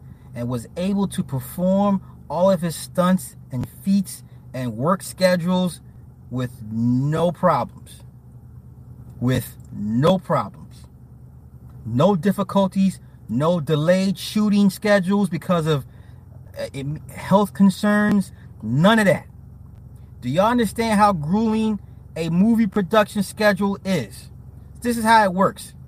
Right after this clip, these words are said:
When you shoot a movie, you shoot a movie for, like, thirty to forty,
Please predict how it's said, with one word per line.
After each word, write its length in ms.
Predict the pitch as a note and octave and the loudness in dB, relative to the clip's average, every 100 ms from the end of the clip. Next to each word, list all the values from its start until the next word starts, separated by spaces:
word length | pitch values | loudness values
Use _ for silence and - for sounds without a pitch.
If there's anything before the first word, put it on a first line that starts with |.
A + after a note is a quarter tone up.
| - - | -20 -10
When 120 | C3+ | -6
you 80 | D#3+ | -4
shoot 240 | - C4+ | -4 0
a 40 | C4+ | 4
movie, 440 | B3+ C4 E3+ G2+ - - - - - - - - - | 4 4 0 -4 -10 -20 -20 -20 -20 -20 -20 -20 -6
you 120 | D#3 | -2
shoot 160 | D3+ B3 | 0 2
a 40 | |
movie 240 | A#3+ A#3+ A#3 | 4 4 2
for, 140 | G3+ | 2
like, 220 | G#3 F#3+ | 4 4
thirty 640 | D#3+ - A3+ A#3+ B3+ B3+ A#3 - - - | 2 -2 6 6 6 2 -2 -8 -20 -18
to 100 | - | -12
forty, 400 | B2 - A3+ A#3 | -8 0 0 0